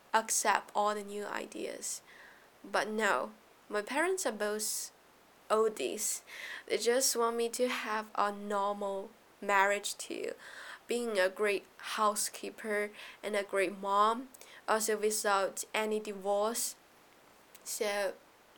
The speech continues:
it's crazy, right? It's also crazy to me, but it is the society right now.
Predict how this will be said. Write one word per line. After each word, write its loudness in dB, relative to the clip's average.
it's 6
crazy, 2
right? 4
It's 0
also 4
crazy -2
to -12
me, -6
but 4
it 4
is 2
the 6
society -2
right -6
now. -8